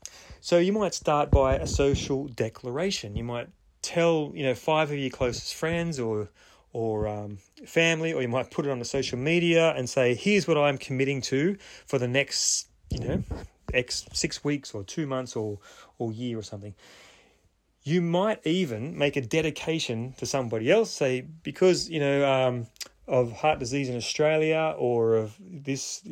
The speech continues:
really important charity, I'm dedicating the next, um, two months to running three times a week for twenty minutes." You might even say, "Who's with me?" There you can build your little social group as well. You might put up your Seinfeld thing on the wall and have a red X for every time you do that,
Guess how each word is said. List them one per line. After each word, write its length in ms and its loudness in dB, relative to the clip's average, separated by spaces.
really 240 0
important 280 -2
charity, 380 0
I'm 160 -2
dedicating 680 -2
the 100 -8
next, 340 -6
um, 380 -8
two 220 -8
months 320 -8
to 420 -8
running 380 -4
three 200 -6
times 220 -6
a 60 -8
week 180 -6
for 120 -18
twenty 360 -8
minutes." 240 -6
You 80 0
might 60 2
even 120 0
say, 200 -2
"Who's 300 0
with 280 -2
me?" 160 -6
There 120 0
you 100 0
can 120 -4
build 180 -2
your 80 -4
little 160 -6
social 380 -6
group 260 -8
as 160 -10
well. 240 -4
You 60 -2
might 240 2
put 120 2
up 100 4
your 80 0
Seinfeld 640 2
thing 240 0
on 80 0
the 80 0
wall 360 4
and 120 -4
have 140 0
a 40 -2
red 220 4
X 180 -2
for 80 -8
every 240 -2
time 480 -8
you 100 -6
do 220 2
that, 260 2